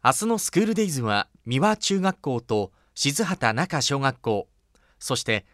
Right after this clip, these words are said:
高部中央こども園からお伝えします。スクールデイズ。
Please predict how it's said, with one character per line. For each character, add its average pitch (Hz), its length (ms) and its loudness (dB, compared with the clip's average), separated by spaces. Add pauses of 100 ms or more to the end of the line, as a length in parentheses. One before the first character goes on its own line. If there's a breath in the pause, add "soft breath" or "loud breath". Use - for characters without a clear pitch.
(100)
高 190 240 0
部 135 120 0
中 170 220 0
央 220 240 2
こ 214 100 2
ど 214 120 4
も 208 100 4
園 190 140 2
か 202 100 -2
ら 185 100 2
お 135 40 0
伝 - 220 -2
え 98 40 -2
し - 120 -8
ま 95 100 -4
す。 - 200 -4 (1500)
ス - 180 -8
ク 170 80 4
ー 196 140 4
ル 185 80 2
デ 170 100 2
イ 143 60 0
ズ。 113 240 -6